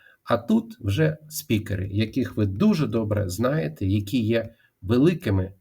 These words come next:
експертами на нефрології, великими людьми, великими за людяністю лікарями. Тому, будь ласка,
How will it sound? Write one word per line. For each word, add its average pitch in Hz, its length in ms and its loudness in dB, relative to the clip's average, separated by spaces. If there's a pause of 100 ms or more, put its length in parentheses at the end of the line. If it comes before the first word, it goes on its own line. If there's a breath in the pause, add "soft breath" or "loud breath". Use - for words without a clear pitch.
експертами 107 760 -2
на 90 60 -4
нефрології, 90 800 -4 (280 soft breath)
великими 123 720 2
людьми, 98 560 2 (120)
великими 117 640 -2 (760 soft breath)
за 107 360 -2
людяністю 104 880 2 (160)
лікарями. 95 600 0 (260)
Тому, 113 480 0
будь 107 220 -2
ласка, 139 480 -2